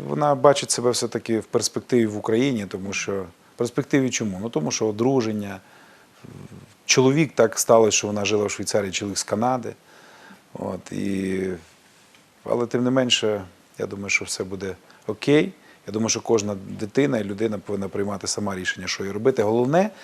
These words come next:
для мене, щоб діти мої були щасливі. Інша донька також нещодавно приїжджала в Україну, і вона зараз на магістратурі вчиться, здобуває, скажімо, остаточний фах саме на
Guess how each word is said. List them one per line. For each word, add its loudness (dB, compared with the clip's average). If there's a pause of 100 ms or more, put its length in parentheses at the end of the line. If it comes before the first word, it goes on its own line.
(160)
для 6
мене, 2
щоб -4
діти -4
мої -2
були -4
щасливі. -6 (640)
Інша 2
донька 0 (120)
також 0
нещодавно -4 (600)
приїжджала 2
в -2
Україну, 0 (600)
і 0
вона 0
зараз 2
на -2
магістратурі 0
вчиться, 0 (160)
здобуває, 4
скажімо, -2
остаточний -4
фах 2
саме -6
на -10